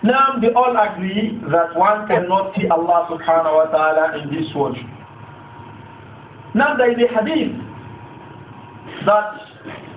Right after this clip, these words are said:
Ibn Abbas radiallahu anhu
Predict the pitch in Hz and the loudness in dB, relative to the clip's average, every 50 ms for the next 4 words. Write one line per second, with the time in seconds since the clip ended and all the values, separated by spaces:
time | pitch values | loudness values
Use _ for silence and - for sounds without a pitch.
0 | - - - - - - - - - - - - - - - - - - - - | -18 -20 -20 -20 -20 -20 -18 -18 -18 -18 -18 -18 -16 -16 -16 -16 -14 -16 -18 -18
1 | - - - - - - - - - - - - 180 185 196 208 208 202 202 185 | -18 -18 -18 -18 -18 -18 -18 -18 -18 -18 -8 -2 0 2 4 4 4 4 4 4
2 | 226 247 247 247 214 208 208 196 196 214 220 220 214 214 214 233 240 247 247 247 | 4 4 4 4 0 -2 -2 0 4 4 4 4 4 2 -2 -4 -4 -4 -4 -6
3 | - | -8